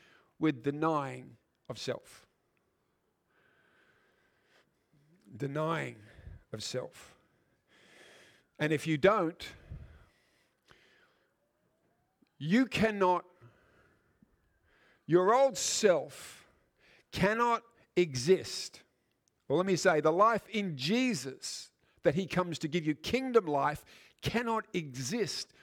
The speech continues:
without driving out the old self life. So the old selfish ways, the old desires of your old man, unless that is driven out, the new life of Jesus cannot come forth.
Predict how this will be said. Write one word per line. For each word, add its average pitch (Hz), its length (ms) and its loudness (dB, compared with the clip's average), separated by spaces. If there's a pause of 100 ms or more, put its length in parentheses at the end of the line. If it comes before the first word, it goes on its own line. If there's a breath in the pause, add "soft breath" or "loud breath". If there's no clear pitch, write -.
without 147 520 0
driving 151 500 0
out 135 240 -6
the 131 140 -6
old 120 180 -4
self 127 340 -8
life. 113 260 -14 (1500 soft breath)
So - 200 2
the 180 160 8
old 214 280 4
selfish 214 800 0
ways, 151 560 2
the 170 140 2
old 202 380 0 (460)
desires 185 520 2
of 165 80 -4
your 180 100 4
old 170 200 4
man, 165 280 2 (360 loud breath)
unless 190 500 4
that 202 260 4
is 147 200 4
driven 202 580 2 (120)
out, 185 420 2
the 175 100 4
new 233 240 0
life 208 340 4
of 160 160 -2
Jesus 165 520 -2
cannot 180 400 0
come 190 200 0
forth. 247 540 2